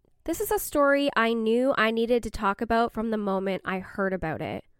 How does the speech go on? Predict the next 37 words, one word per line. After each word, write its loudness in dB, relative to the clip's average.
While 6
it 2
doesn't 0
involve 2
a -2
murder, 2
it 6
is 2
a -4
tragic 0
story 2
we -2
hear 0
time -2
and -4
time -2
again, -4
and 2
it 0
needs -2
to -2
stop. -2
I'm 0
gonna 4
give 2
you 0
a 0
trigger -2
warning 0
here. -6
Tonight, 4
we 2
will 6
be 2
talking 0
about 0
rape -2